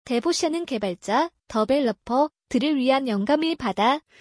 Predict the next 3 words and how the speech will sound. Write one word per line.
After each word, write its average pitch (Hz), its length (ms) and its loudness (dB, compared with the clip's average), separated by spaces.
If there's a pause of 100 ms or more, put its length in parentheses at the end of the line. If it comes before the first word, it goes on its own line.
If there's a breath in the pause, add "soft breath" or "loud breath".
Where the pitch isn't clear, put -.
(260 soft breath)
더벨로퍼즈 277 800 0
오션라는 254 1040 -2
뜻으로 277 520 -2